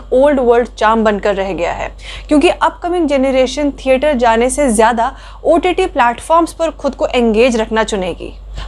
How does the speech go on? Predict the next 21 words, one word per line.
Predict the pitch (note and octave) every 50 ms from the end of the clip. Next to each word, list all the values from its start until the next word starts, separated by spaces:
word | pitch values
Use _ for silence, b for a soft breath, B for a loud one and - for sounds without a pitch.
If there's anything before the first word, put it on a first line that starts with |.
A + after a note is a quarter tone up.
| B
पर | F4 F#4+
जो | E4 C4+ D4 D4
भी | C#4 C4+ D4 C4+
हो, | B3 G3+ F3 - b b b b b A3
बड़े | A3+ C4+ E4 F#4
पर्दे | - - A#3+ A3+ A3 G#3+ C4+ D#4
पर | D#4 - D#4 D#4
फिल्म | C#4+ - - C#4+ D4 D#4+ D4 B3
देखने | - A3+ A#3 A3+ - D#4 D#4+ D4+
का | - D#4+
मज़ा | D4 C4+ B3+ B3 C4 C4+ C#4
कभी | C#4 - - C4 B3+ C4 C#4+
मोबाइल | D4 B3+ G#3+ G3 G3 F#3 G#3+ A3+ B3+ C#4+ D4 D4 - G#3+
या | G3+ A#3 B3+
लैपटॉप | A#3+ G3+ F#3 F#3+ G3+ G#3+ - - C#4 C#4 C#4
पर | D4+ C#4+
देखने | A#3 G#3 A#3 A3+ - A#3+ A#3+
से | - D4+ C#4
नहीं | A#3+ G#3 G3+ G#3 A3+ A3+
मिल | G#3 F#3
सकता। | E3+ - - - - - - -